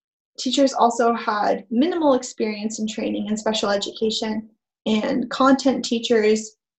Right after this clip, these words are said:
only had a little bit of training in special education. So one person with a license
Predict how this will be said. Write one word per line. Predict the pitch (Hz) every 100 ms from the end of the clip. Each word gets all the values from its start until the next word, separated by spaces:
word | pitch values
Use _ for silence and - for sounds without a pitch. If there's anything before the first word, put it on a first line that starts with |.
| _ _ _ _ _ -
only | 240 233
had | 220 214 -
a | 220
little | 240 285
bit | 247
of | 233
training | 220 196
in | 214
special | 240 226 254
education. | 247 - - - 262
So | 247 240 233
one | 233 294 302
person | 277 262 233
with | 233
a |
license | 214 226 - 214 208 220 -